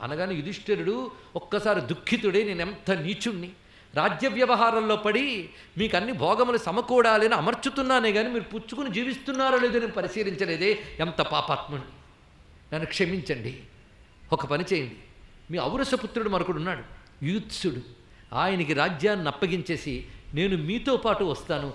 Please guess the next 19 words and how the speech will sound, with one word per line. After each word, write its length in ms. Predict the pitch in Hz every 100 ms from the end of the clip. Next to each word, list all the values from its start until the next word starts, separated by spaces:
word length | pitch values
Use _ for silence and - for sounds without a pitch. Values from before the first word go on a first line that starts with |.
| - -
మనం 240 | 139 190
వనవాసం 380 | 143 135 120 -
చేద్దాం. 380 | 123 - - - - - - - - - - - 143
నేను 260 | 185 180
నీ 160 | 170 240
అధీనంలో 540 | 277 160 254 240 220
వాణ్ణయ్యా, 600 | 190 180 156 147 131 196 - - -
వెళ్ళిపోదాం 420 | 147 175 175 151 127
పదా" 260 | 117 120 - - - - -
అని 140 | 127 135
అంటూ 300 | 110 120 147
ఉంటే, 520 | 139 147 151 208 156 - - - - - - - - - - - - - -
పైగా 180 | 139 170
"నాకు 380 | 113 139 -
తపస్సు 420 | 202 170 - - 185 185
చేయాలని 360 | 185 180 180
ఎన్నాళ్ళ 420 | 156 147 156 190
నుంచో 300 | 185 160 -
అనుకుంటున్నాను 720 | 196 143 151 143 139 120 123